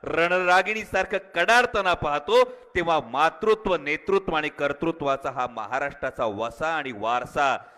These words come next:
समर्थ हातामध्ये आहे, याची पुरेपूर खात्री पटत असते.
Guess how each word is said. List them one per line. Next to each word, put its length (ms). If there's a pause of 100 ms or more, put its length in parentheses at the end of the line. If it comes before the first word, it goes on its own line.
(240)
समर्थ 440
हातामध्ये 680
आहे, 580
याची 240
पुरेपूर 580 (140)
खात्री 420
पटत 400
असते. 260